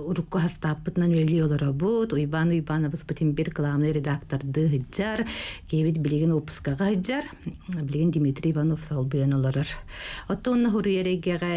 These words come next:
биһигэми хайынын хыннянабыт, хеккербит эми опускага, отто быһыахтар бутиэн келлилер, ол гынан баран каһычыттарга, бу кемге олус эппеттээк түген, тоҕо дитекка хурутаач-, Хурутуу буола турар, хэ? Ити туһунан Харгалаан Ивановна кепсиэҕэ.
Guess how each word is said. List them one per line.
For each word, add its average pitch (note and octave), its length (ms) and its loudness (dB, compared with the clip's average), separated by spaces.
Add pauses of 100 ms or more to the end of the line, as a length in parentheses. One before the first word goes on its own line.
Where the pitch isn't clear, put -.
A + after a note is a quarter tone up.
биһигэми D#3+ 480 2
хайынын D#3+ 320 2
хыннянабыт, D#3 800 2
хеккербит D3 480 -4
эми D3 160 2
опускага, F3+ 920 -2 (300)
отто D#3+ 220 -4
быһыахтар D#3+ 500 -2
бутиэн F3+ 460 -2
келлилер, A3 580 0
ол F#3 160 -2
гынан F3 300 2
баран F3 180 0
каһычыттарга, F3 960 -2
бу F3+ 140 0
кемге F#3+ 640 2
олус E3 260 -4
эппеттээк F#3+ 640 -4
түген, C#4 300 0 (260)
тоҕо D3+ 160 -4
дитекка D#3 480 -2
хурутаач-, D#3+ 640 -4 (380)
Хурутуу F3 420 2
буола D3 240 0
турар, C3+ 260 -2
хэ? D4 180 -2 (360)
Ити F#3 160 0
туһунан F3+ 320 2
Харгалаан D#3+ 440 0
Ивановна D#3 440 2
кепсиэҕэ. D3+ 560 -2